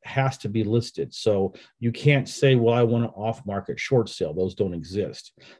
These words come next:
The bank requires it to be listed. Therefore, it's going to be on the M L S. Okay, so, uh, that's one thing you need to remember.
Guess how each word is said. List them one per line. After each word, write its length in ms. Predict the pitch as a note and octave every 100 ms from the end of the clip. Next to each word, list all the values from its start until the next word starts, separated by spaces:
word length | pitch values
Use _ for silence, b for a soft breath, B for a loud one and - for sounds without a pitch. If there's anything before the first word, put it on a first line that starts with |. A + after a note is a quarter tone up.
| -
The 80 | G#2
bank 320 | A2+ A2+ -
requires 520 | - - A2+ A2+ G#2+
it 80 | -
to 60 | -
be 120 | F#2+
listed. 540 | A2 C#3+ - F#2 E2+
Therefore, 580 | A2 A#2+ - G#2+ G2+ G2 b b b
it's 160 | C3 -
going 240 | C#3 B2
to 80 | A#2
be 280 | A#2+ A#2 A2
on 220 | G#2 A2
the 140 | A2
M 120 | G#2+
L 160 | G2+ G#2+
S. 440 | C3 - - - - -
Okay, 240 | A2 G2
so, 440 | F#2+ A2+ G2+ F#2+ B B B G#2+
uh, 160 | G#2+
that's 240 | A#2 A2+ A2
one 200 | A2+ A2
thing 140 | G#2
you 80 | G#2
need 60 |
to 80 | F#2+
remember. 420 | G2 A#2+ G#2 D#2+